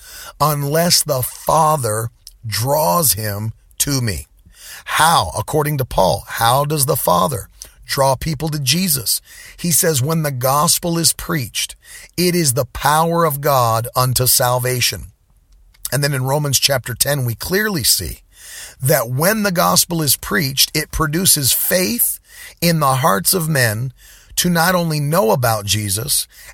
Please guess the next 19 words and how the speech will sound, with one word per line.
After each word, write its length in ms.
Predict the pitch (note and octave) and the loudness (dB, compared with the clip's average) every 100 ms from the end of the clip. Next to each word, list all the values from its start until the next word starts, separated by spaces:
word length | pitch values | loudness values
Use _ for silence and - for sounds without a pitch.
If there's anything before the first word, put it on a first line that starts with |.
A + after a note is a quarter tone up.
| - | -2
and 200 | D3+ D#3 | 0 2
not 200 | D#3+ F3+ | 2 2
only 220 | F3+ E3 | 2 0
believe 920 | B2 C#3+ C#3+ D#3 G3 G#3+ C3+ G#2 F#2 - | 0 0 0 -2 -2 -2 -2 -4 -6 -6
Jesus, 680 | G2 A2+ A2 F#2+ A2+ - - - - | -4 -2 -2 -2 -2 -2 -4 -12 -6
but 200 | B2+ D3 | 0 0
to 160 | - D3 | 2 -2
call 760 | - - F3 F3+ D#3+ A#2 F#2+ - | -4 -4 0 2 2 0 -2 -2
upon 440 | A#2 A#2 A2+ G2+ | 0 2 0 0
Jesus. 560 | F#2 A2 G2+ - - - - - - | -2 -2 -4 -4 -6 -8 -14 -20 -4
And 180 | D3 D#3+ | 0 2
so 200 | - F3+ | 2 0
it 240 | D#3+ D#3 - | -2 -4 -4
takes 460 | - F#3+ A3 - | 0 0 2 0
the 120 | D3 | 0
gospel 560 | C#3+ D3+ F#3+ F#3 - D#3 | -2 2 2 2 0 -2
message 720 | C#3+ D#3+ F3+ - G2 B2 - - - - | -2 0 0 0 -4 -8 -10 -16 -20 -14
for 240 | - D#3+ | -6 2
salvation 960 | C#3+ - C#3+ C3+ C3+ F3+ F3 - B2 D3+ | 4 4 4 2 0 2 2 0 -4 -6